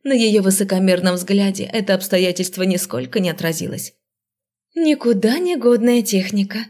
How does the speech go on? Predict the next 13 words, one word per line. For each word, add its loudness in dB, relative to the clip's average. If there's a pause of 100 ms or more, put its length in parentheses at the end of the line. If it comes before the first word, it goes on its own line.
(400)
отчеканила 0
она, 2
не 4
проявив 0
ни 0
малейшего -2
удивления -2
от -8
встречи. -6 (580)
«И 0
манёвренность 0
на 2
нуле. 0